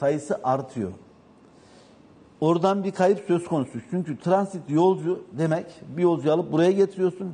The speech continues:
bir yolcuya iki bilet kesiyorsun. Şöyle düşün, Cape Town'dan ben gittiğimde adam anlatmıştı.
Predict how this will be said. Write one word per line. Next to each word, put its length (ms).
bir 60
yolcuya 320
iki 200
bilet 220
kesiyorsun. 520
Şöyle 340
düşün, 260
Cape 260
Town'dan 500
ben 200
gittiğimde 400
adam 220
anlatmıştı. 680